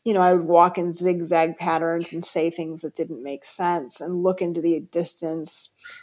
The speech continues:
'cause I thought I heard something when nothing was there. So they, they were able to tell that I really needed medication for my hallucinations. So eventually I did consent to start medication. And then on medication, I flew to Cincinnati to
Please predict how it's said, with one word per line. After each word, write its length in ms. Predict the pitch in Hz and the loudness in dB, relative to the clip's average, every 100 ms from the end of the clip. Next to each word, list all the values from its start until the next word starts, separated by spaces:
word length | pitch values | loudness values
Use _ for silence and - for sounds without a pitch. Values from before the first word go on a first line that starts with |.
| _ | _
'cause 140 | - 196 | 0 2
I 80 | 190 | 4
thought 260 | 202 196 | 6 6
I 100 | 180 | 6
heard 260 | 180 180 180 | 4 2 0
something 440 | - 170 170 170 | -2 -4 -2 -4
when 100 | 165 | -2
nothing 320 | 170 170 185 | -2 -4 -4
was 240 | 165 170 170 | -4 -4 -2
there. 300 | 170 170 180 | 0 2 0
So 160 | - | 2
they, 220 | 240 254 226 | 4 6 6
they 120 | 254 | 4
were 140 | 254 | 4
able 300 | 254 254 240 | 4 4 4
to 120 | 240 185 | 2 -8
tell 360 | - 175 165 | -2 2 2
that 140 | 160 160 | 2 -2
I 60 | |
really 440 | 160 156 170 170 165 | -4 -2 0 0 -2
needed 280 | 156 147 147 | -2 -4 -6
medication 680 | 143 147 - 151 - 147 | -8 -8 -8 -8 -8 -12
for 140 | - 156 | -14 -10
my 180 | 143 | -8
hallucinations. 1120 | 175 143 135 - 127 147 180 127 120 170 - - _ - - - - _ _ _ | -6 -6 -8 -10 -12 -12 -12 -12 -18 -20 -20 -20 _ -20 -20 -20 -20 _ _ _
So 260 | - - 277 | -4 6 8
eventually 400 | 269 285 - 240 | 8 4 4 6
I 80 | 202 | 8
did 180 | 190 185 | 6 2
consent 540 | 190 180 175 160 - - | -6 -4 -6 -6 -8 -12
to 80 | 180 | -10
start 320 | - 170 151 | -4 -2 -2
medication. 840 | 160 165 - 160 - 170 165 170 - - - - - | -2 -4 -4 -6 -4 -6 -4 -6 -10 -20 -20 -20 -6
And 160 | 208 | 0
then 120 | 208 208 | 2 4
on 140 | 196 | 4
medication, 580 | 202 196 - 226 214 202 | 4 2 4 4 4 0
I 120 | 185 | -2
flew 220 | 185 220 | -2 2
to 100 | 196 | 2
Cincinnati 720 | 190 202 185 180 165 175 175 165 | 2 -2 -4 -4 0 2 2 2
to 340 | 165 156 165 | 0 0 -4